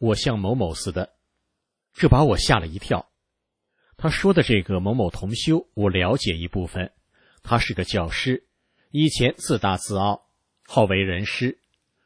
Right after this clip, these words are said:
最大的特点就是喜欢教育人、训斥人，看到别人的一点缺点，都能抓住不放，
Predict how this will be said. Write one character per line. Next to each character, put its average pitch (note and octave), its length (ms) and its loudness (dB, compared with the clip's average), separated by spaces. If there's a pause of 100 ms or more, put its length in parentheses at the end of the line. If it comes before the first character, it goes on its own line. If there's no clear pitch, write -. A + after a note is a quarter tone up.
(140)
最 F3 280 2
大 B2 100 6
的 G#2+ 80 0
特 G#2 260 0
点 F2+ 300 -2
就 - 180 -6
是 G2+ 140 -4
喜 F2+ 240 -4
欢 G#2 260 -4
教 G#2+ 240 2
育 F2+ 120 -4
人、 F2+ 260 -6 (460)
训 D3 320 0
斥 - 180 -4
人， F2 240 -6 (800)
看 B2+ 180 4
到 G#2+ 140 2
别 A2 180 2
人 G#2 200 4
的 A2+ 100 2
一 A2+ 160 -2
点 F2 200 -4
缺 D3+ 340 2
点， F2 260 -4 (440)
都 E3+ 120 6
能 B2 160 2
抓 C3+ 240 6
住 G2+ 140 -4
不 F2+ 180 -6
放， - 260 0